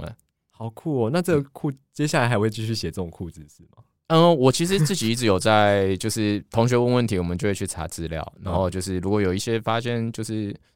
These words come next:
Speaker 1: 真的很有趣的东西，就会把它写下来这样子。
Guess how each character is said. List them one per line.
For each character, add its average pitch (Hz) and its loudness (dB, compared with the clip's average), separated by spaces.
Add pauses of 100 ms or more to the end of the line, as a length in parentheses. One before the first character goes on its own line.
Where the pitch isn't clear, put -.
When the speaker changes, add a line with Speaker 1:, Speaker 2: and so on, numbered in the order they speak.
Speaker 1:
真 147 -4
的 143 0
很 123 0
有 110 -2
趣 113 -8
的 110 -2
东 98 -2
西， 95 -6
就 90 -6
会 85 -4 (420)
把 90 -16
它 82 -6
写 82 -8
下 80 -8
来 57 -14
这 - -12
样 71 -12
子。 - -16